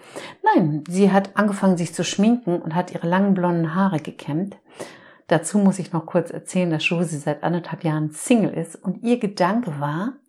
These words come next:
die Polizisten könnten attraktiv und jung sein. Unfassbar. Ich hab so gelacht, als Josie mir das erzählt hat, weil vor einem Jahr hätte sie gedacht, „Oh, was mache ich, die hupen?“ Und jetzt saß sie entspannt in ihrem Auto und hat ihre Haare gekämmt.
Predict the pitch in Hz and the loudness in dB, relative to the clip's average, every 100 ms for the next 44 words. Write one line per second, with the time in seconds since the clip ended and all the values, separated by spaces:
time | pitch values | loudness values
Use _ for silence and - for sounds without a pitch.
0 | - - _ _ _ - 196 - 214 202 | -20 -20 _ _ _ -10 -6 -2 -2 -4
1 | - 339 - 214 202 214 202 - 190 196 | -4 -4 -4 -8 -6 -8 -6 -6 -6 -6
2 | - 185 - 254 269 - 220 220 240 226 | -8 -10 -6 -6 -6 -6 -4 0 2 2
3 | 185 151 151 160 - - - - - 269 | -2 -4 -6 -10 -14 -20 -20 -12 2 4
4 | 262 233 226 - 160 160 - 196 202 - | 4 -2 -8 -2 0 0 -2 -2 -4 -4
5 | 196 160 240 269 220 202 214 - - 185 | -6 2 4 6 4 4 2 -4 -6 -4
6 | - 196 190 175 180 180 - 170 - - | 2 4 4 2 0 -2 -4 -10 -8 -2
7 | 208 - 170 165 175 - - 185 226 220 | 0 0 -2 0 0 0 -2 0 2 4
8 | 214 214 214 - - - 202 196 196 196 | 2 0 -4 -12 -10 0 2 2 0 -2
9 | 196 190 - - - 220 196 202 - 226 | 0 0 -2 -8 -2 0 0 0 2 2
10 | 220 - - 196 254 254 208 196 - - | 2 -6 -8 -4 -2 0 0 -2 -6 -6
11 | 208 220 226 214 214 220 196 190 - - | 2 2 4 6 4 4 -2 -4 -6 -2
12 | 196 240 202 - 190 - 196 226 208 165 | 0 0 -8 -6 -6 -4 -2 -2 -6 -6
13 | 165 196 202 190 185 214 190 156 - 160 | -6 -6 -6 -6 -2 0 -2 -4 -8 -4
14 | 156 156 | -4 -6